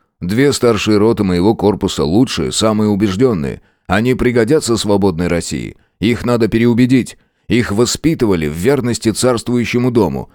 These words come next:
А всё, что мы знаем, что император просто исчез, вместе со всем семейством и наследником престола.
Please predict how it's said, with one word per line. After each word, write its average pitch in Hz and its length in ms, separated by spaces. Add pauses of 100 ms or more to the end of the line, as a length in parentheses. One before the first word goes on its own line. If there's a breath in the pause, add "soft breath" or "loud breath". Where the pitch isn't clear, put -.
(160)
А 101 140
всё, 156 220
что 120 160
мы 120 100
знаем, 110 460 (120)
что - 220
император 117 440
просто 120 420
исчез, 76 400 (180)
вместе 135 460
со 110 160
всем 123 240
семейством 101 640
и 107 40
наследником 104 640
престола. 80 580